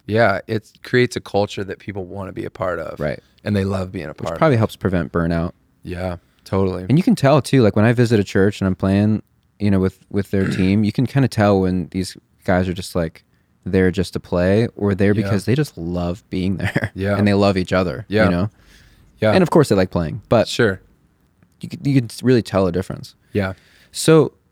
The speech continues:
Speaker 2: are the people in your bands, are they volunteer or are they paid?
Speaker 1: Yeah, so everybody's a volunteer.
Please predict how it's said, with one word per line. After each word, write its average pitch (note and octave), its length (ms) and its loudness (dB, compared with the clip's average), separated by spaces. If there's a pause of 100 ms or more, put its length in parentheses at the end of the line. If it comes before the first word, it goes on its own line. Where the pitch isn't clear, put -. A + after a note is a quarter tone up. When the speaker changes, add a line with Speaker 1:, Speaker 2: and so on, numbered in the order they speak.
(160)
Speaker 2:
are A2+ 220 4
the G#2+ 60 -2
people C#3+ 240 0
in D3 60 4
your A2 100 4
bands, G2 340 2
are G2 60 0
they F#2 160 2
volunteer F#2+ 480 0
or - 20 0
are A#2+ 60 -2
they F2+ 100 -6
paid? F#2+ 320 -8 (460)
Speaker 1:
Yeah, A#2 180 4
so - 160 -4
everybody's A#2+ 380 4
a B2+ 40 -8
volunteer. B2+ 680 -4